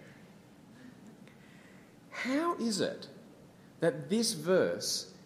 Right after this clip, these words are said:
is the foundation of Paul's argument for the way that you can end up must giving willingly? Because if you sow sparingly, you'll reap sparingly, but if you sow bountifully, you'll reap bountifully.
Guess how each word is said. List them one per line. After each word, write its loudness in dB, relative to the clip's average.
is 4
the 2
foundation 2
of -2
Paul's 2
argument 0
for -2
the 2
way 2
that 0
you 0
can -6
end 0
up -2
must 2
giving 2
willingly? 2
Because 0
if -8
you 0
sow 2
sparingly, 2
you'll 0
reap 2
sparingly, -4
but -4
if -4
you -4
sow 0
bountifully, -2
you'll -2
reap -4
bountifully. -8